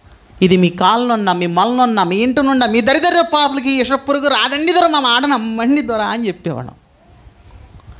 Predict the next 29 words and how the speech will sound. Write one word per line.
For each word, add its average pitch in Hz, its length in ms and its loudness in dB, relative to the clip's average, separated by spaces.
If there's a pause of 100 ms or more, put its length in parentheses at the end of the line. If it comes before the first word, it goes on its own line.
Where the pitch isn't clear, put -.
(140)
అట్లానా? 226 520 2 (760)
ఏంటి 240 520 2
ఆ, 175 200 -2 (160)
ఆ 180 100 -2
ఏరులో 240 360 2
ఎంత 214 180 0
మహత్యం 214 400 0
ఉందా? 208 240 2
ఉందమ్మా, 220 600 0 (560)
ఉండబట్టే 190 460 2
కదమ్మా 240 340 0
చెబుతుంది. 254 580 -4 (440)
"చూస్తారా? 208 600 2 (100)
చూడండమ్మా" 220 540 2
అని 233 160 0
చెప్పి 202 300 -4
బుట్ట 185 240 -6
తీసి 208 240 -8
మా 180 140 -6
తాత 185 260 -6
ఒక 170 140 -4
గిచ్చు 156 320 -2
గిచ్చేవాడు 170 440 2
పావుని. 156 460 0 (680)
బుస్స్ - 960 0
మన 175 180 -2
ఇంత 156 220 -4
ఎత్తు 165 180 -4
లేచేది. 127 500 -6